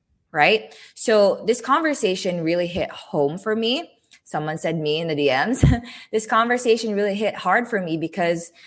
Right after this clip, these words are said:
that was one of my biggest struggles. It was failing myself as well as others. And tell me if you guys resonate with this. I was always the type of child that would do anything to impress my parents.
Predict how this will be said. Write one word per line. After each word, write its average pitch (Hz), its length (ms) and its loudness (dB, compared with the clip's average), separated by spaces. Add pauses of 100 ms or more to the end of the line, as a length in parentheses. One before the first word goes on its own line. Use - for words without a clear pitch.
(140)
that 185 180 4
was 240 200 2
one 208 160 -2
of 214 80 -2
my 180 100 -2
biggest 170 380 -2
struggles. 139 720 -4 (120)
It 180 140 -2
was 185 400 0
failing 202 540 -2
myself 160 720 0
as 165 120 -6
well 151 220 -2
as 156 220 -6
others. 208 480 -2 (420)
And 185 520 2 (840)
tell 214 200 6
me 226 80 2
if 233 80 -2
you 247 80 -2
guys 208 200 4
resonate 151 420 0
with 127 120 -4
this. 123 300 0
I 185 480 4 (100)
was 185 280 -2
always 170 420 0
the 165 80 -4
type 151 240 -6
of 147 120 -6
child 147 600 -2 (400)
that 165 160 0
would 170 180 -2
do 170 240 -2
anything 165 440 -6
to 139 100 -2
impress 131 400 0
my 120 100 -6
parents. - 680 -4